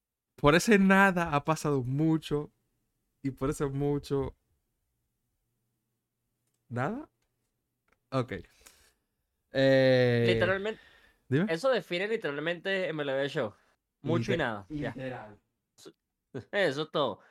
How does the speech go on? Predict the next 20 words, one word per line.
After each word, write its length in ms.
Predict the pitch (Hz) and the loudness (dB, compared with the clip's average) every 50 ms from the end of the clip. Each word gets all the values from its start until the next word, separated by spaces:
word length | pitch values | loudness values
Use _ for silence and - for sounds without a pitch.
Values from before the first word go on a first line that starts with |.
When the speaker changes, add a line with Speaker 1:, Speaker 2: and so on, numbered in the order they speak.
| _ _ _ _ _ | _ _ _ _ _
Speaker 2:
O 40 | _ | _
sea, 100 | - 147 | -6 -4
demasiada, 560 | 143 139 135 139 143 139 - - 156 160 170 | -2 -2 -4 -4 -6 -8 -6 -4 -2 -2 0
demasiada 460 | 175 175 170 165 160 151 185 185 190 202 | -2 -2 -4 -6 -6 -6 -4 -4 -4 -2
vaina, 220 | 214 214 214 214 | -4 -4 -4 -4
demasiada 360 | 202 190 180 175 - 190 185 190 | -6 -6 -8 -8 -6 -6 -4 -4
vaina, 180 | 196 208 208 | -4 -4 -6
demasiadas 440 | 202 190 175 165 - 175 180 175 - | -6 -6 -6 -8 -6 -6 -6 -6 -6
semanas, 300 | 196 185 190 202 208 208 | -6 -4 -4 -4 -2 -2
demasiados 440 | 196 180 165 151 - 175 175 175 185 | -4 -4 -6 -8 -6 -4 -4 -4 -2
días, 220 | 196 214 226 226 | -4 -4 -4 -4
y 140 | 208 156 120 | -4 -6 -6
siento 320 | - 147 139 147 180 175 | -6 -6 -6 -6 -8 -8
que, 200 | - 185 - - - | -8 -8 -8 -8 -8
honestamente, 640 | 147 143 139 147 147 - 175 170 175 180 180 - 160 | -6 -6 -6 -6 -6 -6 -8 -8 -8 -8 -10 -8 -8
no 80 | 147 135 | -8 -6
ha 60 | - | -6
pasado 440 | 143 143 - 156 147 143 139 - _ - | -8 -8 -6 -4 -4 -4 -6 -8 _ -4
absolutamente 840 | 127 135 131 - - 135 120 120 127 123 139 135 143 139 127 135 120 | -4 -4 -4 -6 -8 -10 -8 -8 -8 -6 -6 -6 -6 -6 -6 -6 -4
nada. 300 | 113 104 95 92 - | -4 -4 -6 -8 -10